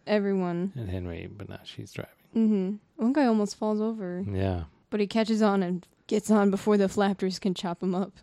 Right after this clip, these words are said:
Speaker 2: Yeah, the way this, this, the linked up Flaptors move kinda reminds you of your, of your favorite monster from Nausicaa, doesn't it?
Speaker 1: Oh.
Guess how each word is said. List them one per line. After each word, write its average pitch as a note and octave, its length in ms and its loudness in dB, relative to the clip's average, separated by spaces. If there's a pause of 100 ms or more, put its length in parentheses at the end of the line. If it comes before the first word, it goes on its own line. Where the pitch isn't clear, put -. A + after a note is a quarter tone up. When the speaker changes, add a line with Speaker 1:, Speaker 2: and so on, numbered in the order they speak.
(160)
Speaker 2:
Yeah, F#2+ 140 -2
the E2+ 120 -4
way F#2 180 0
this, - 520 -4 (140)
this, F#2 300 -6
the F#2 260 -4 (180)
linked G#2+ 460 -2
up F#2+ 160 2
Flaptors G2 600 0
move F#2 560 2
kinda G2 180 2
reminds F#2 400 2
you F2 120 2
of E2+ 80 -4
your, E2+ 240 -2 (340)
of G#2 120 0
your F2+ 120 0
favorite F#2+ 500 0 (360)
monster G2 520 0
from F2 240 -8
Nausicaa, G2 580 -4 (100)
doesn't G#2 240 -2
it? C3+ 140 -2 (440)
Speaker 1:
Oh. G3+ 1500 10